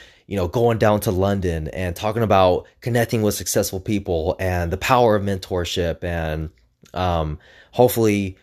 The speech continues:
we can get some more fans from that and some more people into the ecosystem and affect more lives. So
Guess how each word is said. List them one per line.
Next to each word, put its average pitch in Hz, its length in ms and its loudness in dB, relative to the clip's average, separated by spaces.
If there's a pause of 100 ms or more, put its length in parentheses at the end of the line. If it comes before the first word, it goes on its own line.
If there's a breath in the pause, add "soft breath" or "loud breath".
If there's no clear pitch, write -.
(240 soft breath)
we 107 100 -4
can 95 160 -6
get 101 160 2
some 104 160 -2
more 92 220 2
fans 101 420 0
from 92 220 -4
that 87 220 -4
and 90 140 -6
some 104 160 -4
more 104 140 -2
people 104 320 -4
into 95 160 -6
the 101 260 -4
ecosystem 95 560 -2
and 92 100 0
affect 98 360 0
more 98 180 2
lives. 87 340 2
So 82 280 0